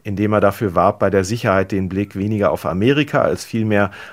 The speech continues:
auf sich selbst zu richten. „Hören wir damit auf, komplett transatlantisch oder komplett national zu sein. Seien wir entschlossen deutsch, französisch und europäisch“, hat Macron gesagt.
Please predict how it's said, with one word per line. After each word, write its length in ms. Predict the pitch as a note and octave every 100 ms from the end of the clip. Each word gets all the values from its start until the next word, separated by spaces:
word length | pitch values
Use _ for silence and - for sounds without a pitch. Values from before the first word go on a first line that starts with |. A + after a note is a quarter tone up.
| -
auf 160 | - G#2+
sich 180 | A2+ -
selbst 400 | G#2+ A#2 - -
zu 120 | F#2
richten. 560 | F2 E2+ - D#2+ D#2+
„Hören 240 | F#2+ A2 A2+
wir 80 | G#2
damit 320 | G2+ G2+ -
auf, 240 | G2+ A#2
komplett 500 | - G2 F2+ A2 A#2
transatlantisch 920 | - G#2 G#2+ - G2+ F#2+ G2 G#2+ A2 -
oder 240 | F#2+ F#2+
komplett 500 | - F#2+ - G#2 -
national 640 | G2+ F#2 - F2 F2 G2+
zu 120 | -
sein. 440 | F2 D#2+ E2+ F#2 G2+ - - -
Seien 280 | - G2 A2
wir 160 | G#2
entschlossen 600 | - F#2 - A2 B2+ B2+ G#2+
deutsch, 320 | G2 G#2 -
französisch 680 | - F2+ - F#2+ G2 F#2
und 200 | - F#2
europäisch“, 680 | - E2+ F2+ - F#2+ G2 F#2
hat 160 | D#2 F2
Macron 400 | E2 - E2+ F2
gesagt. 480 | E2+ D#2+ E2+ -